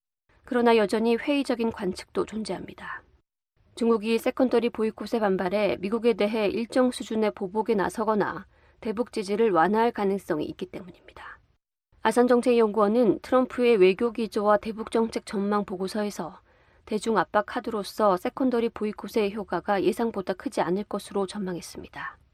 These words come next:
북중 무역 규모가 연간 육십억 달러에 불과해 미국이 세컨더리 보이콧을 시행할 경우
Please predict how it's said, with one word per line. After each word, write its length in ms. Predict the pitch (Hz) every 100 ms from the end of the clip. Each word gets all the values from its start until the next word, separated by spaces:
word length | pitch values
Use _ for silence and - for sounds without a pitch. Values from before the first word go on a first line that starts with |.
| _ _ _ _ _ _
북중 340 | - 196 254 247
무역 220 | 233 226
규모가 500 | 214 208 185 214 214
연간 420 | 175 190 196 208 196
육십억 480 | - - 214 240 -
달러에 340 | 214 208 202
불과해 640 | 185 185 165 165 185 160 -
미국이 380 | 185 196 208
세컨더리 520 | 202 240 254 240 220 220
보이콧을 580 | 208 202 - 202 214
시행할 400 | 202 262 240 226
경우 480 | 208 175 160 185 202